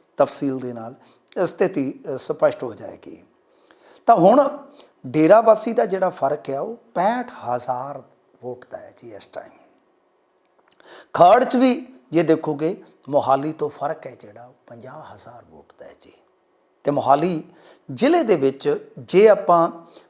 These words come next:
ਪਿਛਲੇ ਸੱਠ ਦਿਨਾਂ ਦੀ ਗੱਲ ਕਰੀਏ, ਜਨਵਰੀ ਤੋਂ ਪਿੱਛੇ ਸੱਠ ਦਿਨਾਂ ਦੀ, ਤਾਂ ਸੱਠ ਦਿਨਾਂ ਦੇ ਅੰਦਰ ਅੰਦਰ ਹੀ ਜ਼ੀਰੋ ਪੁਆਇੰਟ ਪੰਜ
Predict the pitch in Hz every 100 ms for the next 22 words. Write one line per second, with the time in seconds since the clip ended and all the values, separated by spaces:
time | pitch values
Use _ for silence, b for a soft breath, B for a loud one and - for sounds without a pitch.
0 | - 156 196 196 - - 226 247 180 135
1 | 135 120 107 107 92 - 82 82 - 113
2 | 139 156 202 190 143 113 - 98 _ _
3 | _ _ - 147 104 98 87 - - _
4 | b b b b - 302 - 240 262 233
5 | 254 269 277 - 180 180 233 214 170 156
6 | 151 143 123 180 - b b b b b
7 | b 170 139 135 185 233 277 - 208 165
8 | 160 - - - 202 214 196